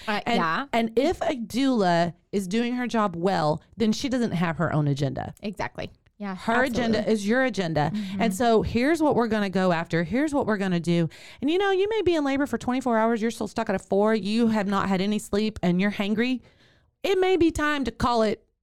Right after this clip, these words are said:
Speaker 2: a day.
Speaker 1: Mm-hmm.
Speaker 2: Let's get an epidural so you can sleep, 'cause
Speaker 1: Mm-hmm.
Speaker 2: you still have to push a baby out. Let's
Speaker 1: Yep.
Speaker 2: avoid the C-section.
Speaker 1: Yep.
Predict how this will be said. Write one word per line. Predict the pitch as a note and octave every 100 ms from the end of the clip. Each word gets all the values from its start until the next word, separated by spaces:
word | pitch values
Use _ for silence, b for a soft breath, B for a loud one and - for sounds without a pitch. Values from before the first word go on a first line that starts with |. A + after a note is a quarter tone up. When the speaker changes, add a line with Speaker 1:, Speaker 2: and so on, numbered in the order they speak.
| -
Speaker 2:
a | G3+
day. | F#3 C#3+ D#3+
Speaker 1:
Mm-hmm. | G3+ G3+ -
Speaker 2:
Let's | - G#3+
get | A3 D4+
an |
epidural | C4+ B3 A#3+ A#3
so | A3+
you |
can | G3+
sleep, | G3 G3+ A#3 F#3
'cause | B3+
Speaker 1:
Mm-hmm. |
Speaker 2:
you | F4
still | -
have | G4+
to | A#3+
push | A#3+
a | A3+
baby | B3 B3+ G3+
out. | D#3 -
Let's | A3
Speaker 1:
Yep. | F#3+
Speaker 2:
avoid | F#3+ G#3+
the | G3+
C-section. | A3 B3 F3+ - - -
Speaker 1:
Yep. | G3+